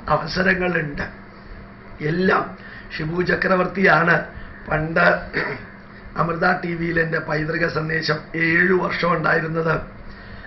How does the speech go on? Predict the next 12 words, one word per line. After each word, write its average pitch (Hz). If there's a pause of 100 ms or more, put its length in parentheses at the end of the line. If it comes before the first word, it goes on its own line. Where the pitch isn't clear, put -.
(1040)
അദ്ദേഹവും 196 (920)
മാതൃഭൂമിയിലുണ്ടായിരുന്ന 175
ഒരു 156
ഗോപാലകൃഷ്ണനും 160 (640)
അവര് 180
രണ്ടുപേരും 180
ആ 160
തീരുമാനിച്ചത് 156
ഗോപാലകൃഷ്ണൻ്റെ 151
പൈതൃക 147
സന്ദേശം 151
വേണ്ടാന്ന്. 143